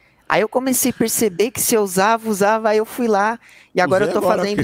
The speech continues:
Speaker 2: porque <laughs>
Speaker 1: É,
Speaker 2: usei
Speaker 1: então.
Speaker 2: agora.
Speaker 1: Aí eu, agora eu,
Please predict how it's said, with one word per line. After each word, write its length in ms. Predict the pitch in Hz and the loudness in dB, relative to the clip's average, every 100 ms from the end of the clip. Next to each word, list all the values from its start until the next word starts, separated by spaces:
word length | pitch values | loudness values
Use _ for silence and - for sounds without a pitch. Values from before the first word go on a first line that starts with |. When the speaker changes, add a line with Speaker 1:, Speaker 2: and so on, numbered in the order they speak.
| 202 190 | 2 2
Speaker 2:
porque 460 | 170 196 185 180 | 0 0 0 0
<laughs> 40 | 202 | 0
Speaker 1:
É, 180 | 214 233 | 0 0
Speaker 2:
usei 160 | 151 | -2
Speaker 1:
então. 180 | 165 160 | 0 0
Speaker 2:
agora. 280 | 185 240 214 _ - | -2 -6 -12 _ -2
Speaker 1:
Aí 240 | 170 185 | 0 2
eu, 160 | 220 - - | 0 -2 -2
agora 360 | 196 196 202 | -2 2 0
eu, 100 | 226 | 0